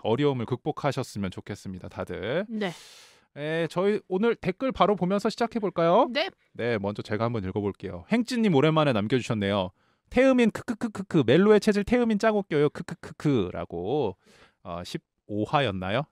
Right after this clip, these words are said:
Speaker 1: 십사 화였나요?
Speaker 2: 사 화.
Speaker 1: 십사 화 리뷰를 또 남겨주셨네요. 어, 다음 댓글. 어, 해외에서 간만에 또 댓글이 하나 도착했네요.
Speaker 2: 뭐야, 니베아 윤이에요?
Speaker 1: 네바의 윤님이신 것 같아요.
Speaker 2: 네바의 윤?
Speaker 1: 네네네.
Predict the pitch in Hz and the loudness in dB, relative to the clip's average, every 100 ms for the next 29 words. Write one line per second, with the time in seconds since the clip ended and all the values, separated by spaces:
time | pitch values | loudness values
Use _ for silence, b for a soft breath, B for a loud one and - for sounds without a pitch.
0 | _ - - _ - 98 98 123 90 87 | _ -20 -20 _ -10 -4 -2 -2 -2 -4
1 | 120 190 185 190 165 - - - - 190 | -4 -2 -2 -4 -14 -12 -10 -10 -6 -2
2 | 98 101 - _ 92 98 92 104 92 90 | 0 -2 -4 _ -16 -16 -16 -14 -16 -14
3 | 95 - 95 95 104 - b b b b | -14 -14 -16 -14 -14 -16 b b b b
4 | 151 - 143 151 156 151 - 151 131 92 | -12 -4 0 0 -2 -6 -6 -6 -4 -4
5 | 98 113 - 127 139 190 196 180 156 131 | -6 -12 -6 -2 0 2 2 2 2 -2
6 | - 131 139 117 110 95 87 _ _ _ | -4 -4 -2 -2 -4 -6 -8 _ _ _
7 | _ - 127 151 143 127 113 110 117 107 | _ -14 -8 -4 -2 -2 -4 -4 -4 -4
8 | 98 92 107 90 98 _ _ _ 208 185 | -4 -2 -2 -4 -10 _ _ _ -8 -4
9 | 175 165 196 208 247 254 233 196 165 170 | -4 -4 -4 0 2 4 4 4 2 0
10 | 156 156 - _ b b _ - 104 120 | -2 -8 -12 _ b b _ -12 -2 0
11 | 135 170 175 180 180 156 131 165 165 139 | 4 6 8 8 6 4 2 2 2 0
12 | 113 98 101 175 180 214 202 196 170 147 | 0 -2 -2 -2 0 2 2 2 0 -2
13 | 240 339 101 110 101 92 92 | -4 -4 -4 -2 -2 -4 -6